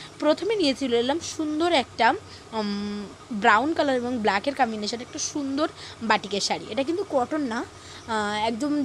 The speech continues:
এখন যে ব্রাশো সিল্ক হলো সেগুলোর উপর। আর পাড়টা আছে রোলেক্সের, সঙ্গে একটা ব্লাউজ পিসও আছে। শাড়িটার কালার কম্বিনেশনটা তো আমার দারুণ লেগেছে, তোমাদের কেমন লেগেছে অবশ্যই কমেন্ট করে জানিও। তারপরে নেক্সট চলে নিলাম এই একটা বাটিকের শাড়ি। বাটিক,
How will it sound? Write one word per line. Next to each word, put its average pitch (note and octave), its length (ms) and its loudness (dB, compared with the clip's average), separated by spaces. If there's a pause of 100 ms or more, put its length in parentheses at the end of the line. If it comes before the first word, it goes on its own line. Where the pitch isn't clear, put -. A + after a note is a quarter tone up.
(120)
এখন C4 280 2
যে C#4+ 240 6
ব্রাশো G#3+ 460 2
সিল্ক C4+ 280 -4
হলো F4 220 -2
সেগুলোর G#3+ 440 0
উপর। F3+ 180 -8 (280)
আর A#3 180 4
পাড়টা A#3 300 0
আছে C4 200 2
রোলেক্সের, A#3 420 0
সঙ্গে A3 320 -2
একটা B3+ 160 -2
ব্লাউজ A3 380 -2
পিসও C#4 200 -2
আছে। C4+ 220 0 (320)
শাড়িটার A3+ 440 2
কালার A3+ 240 4
কম্বিনেশনটা C4+ 540 0
তো D4+ 100 -2
আমার D4 200 -4
দারুণ G3 340 0
লেগেছে, G#3+ 380 2 (320)
তোমাদের D4+ 300 4
কেমন B3+ 220 0
লেগেছে G#3 240 0
অবশ্যই G3+ 320 0
কমেন্ট F#3 300 -6
করে F#3 160 -8
জানিও। F3 220 -8 (300)
তারপরে D4+ 280 6
নেক্সট C4 440 2
চলে C4+ 200 2
নিলাম C4+ 460 2
এই A#3 60 2
একটা A3+ 200 0
বাটিকের G#3 360 0
শাড়ি। B3 280 4 (1400)
বাটিক, A#3+ 260 2